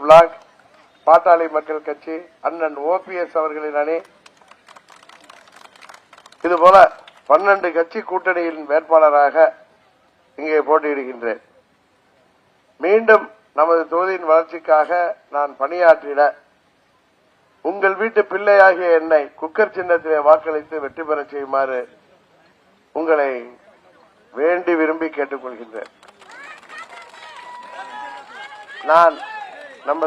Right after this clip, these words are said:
தொகுதியில எம் பி யா இருந்தப்ப உங்களுக்காக பணியாற்றியதை நான் சொல்லி நீங்கள் தெரிந்து கொள்ள வேண்டிய அவசியம் இல்லை.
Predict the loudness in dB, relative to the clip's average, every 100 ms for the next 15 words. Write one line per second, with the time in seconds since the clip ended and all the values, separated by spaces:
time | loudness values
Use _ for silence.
0 | -2 0 0 -2 -2 -2 2 2 2 -2
1 | 0 0 0 -6 -20 -20 _ _ _ _
2 | _ _ -10 -6 -4 -4 4 6 8 6
3 | 4 4 6 6 4 0 2 0 -2 _
4 | _ _ 2 2 2 -6 -6 -6 -8 -12
5 | _ -10 -8 -6 -6 -6 -2 -2 0 -2
6 | -4 -2 0 0 -4 _ _ -20 _ _
7 | 4 4 2 -4 -4 -4 -4